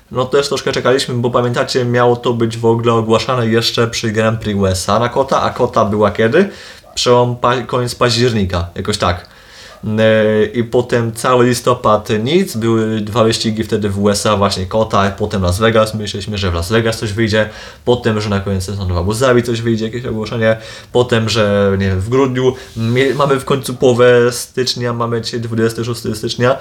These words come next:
dwa dni temu dosłownie tą nazwę ogłosili tak oficjalnie, e,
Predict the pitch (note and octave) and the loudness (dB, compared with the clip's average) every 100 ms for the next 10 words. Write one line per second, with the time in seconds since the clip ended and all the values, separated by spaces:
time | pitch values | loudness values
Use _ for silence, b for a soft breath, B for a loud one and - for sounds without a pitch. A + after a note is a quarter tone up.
0 | B B A2+ G#2+ C3 B2 A#2+ B2+ A#2+ A2 | B B -8 0 2 2 2 2 0 0
1 | C3 A2+ A2 A2 A2 G#2+ G#2+ G#2+ G#2 G#2+ | -2 -4 -4 -2 -2 0 0 0 -2 -2
2 | G2+ G#2 G#2 G2 G2+ G2+ F#2+ | -2 -4 -4 0 2 2 2